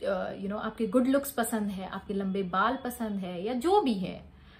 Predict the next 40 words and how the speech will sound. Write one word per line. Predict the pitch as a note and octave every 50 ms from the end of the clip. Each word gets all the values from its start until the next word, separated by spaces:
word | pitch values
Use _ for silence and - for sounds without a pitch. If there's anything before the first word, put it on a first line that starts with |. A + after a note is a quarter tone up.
| - - - - - - - - - -
आपको | G#3+ A3+ B3 D4 - - - - D#4+ E4+ E4+
वो | D4 B3 C4+
चीज़ | C4+ - - - B3 C4 C#4 C#4
को | - -
यकीन | D#4 C4 A3+ A3+ A3 - - A#3+ B3 C#4 D4 D4
दिलाना | B3+ A#3+ A3+ G#3 G#3 G3+ G#3 G#3+
ज़रूरी | G3 G#3+ G3 G3 G3+ F#3+ G3+ G3
है। | G3
जब | F#3+ A#3+ B3+
आप | C#4+ C#4+ C#4+
अपने | C#4 C#4 C4+ C#4
सबकॉन्शियस | - B3+ A3 - - A#3 A3+ A3 - C#4 C#4 -
माइंड | A#3+ G#3 G3+ A3 A3+ A3
को | - B3
बिलीव | G3+ F#3 G#3+ G3 G3 G3+ G#3+ A#3+ D#4 D#4+ - -
दिलाने | A#3 A3 G#3+ G3 F#3+ F#3+ F#3+
लगते | F#3+ F3+ F3+ - - G3+
हो | G3+ G#3+
कि | G#3+ B3
वो | G#3+ F#3+ G3+ A3 B3+
इंसान | C4 B3 A3+ - - G3 F#3+ G3+ A3
आपके | G#3 G3+ - - G3+
बारे | G3 F#3+ F#3 F#3+
में | G3 G3 G3
ऐसा | F#3+ - G#3+
सोच | G#3 - - C4 C#4+ D4+ - B3+
रहा | G3 E3
है, | D3+ - - - - - - -
तो | G#3+
क्या | - A#3+ A#3
होता | A3+ A3+ A#3 C4+
है, | B3
वो | A3+ A#3 A3+ - - - - -
आइडिया | G3+ G3+ G#3 F#3+ G3 G#3+ A3+ A#3 A3+
जनरेट | G#3 F#3+ A3+ G#3+ G3+ G3 F3+ F#3 G3+ A3 B3 B3 B3
होता | A#3 G3 - - F3+
है | E3+ -
उसके | G3+ A#3+ - - - D#4 C#4+
दिमाग | G#3 G#3+ G3+ F3+ D#3+ C#3+ D3 D3+ D3
में। | - -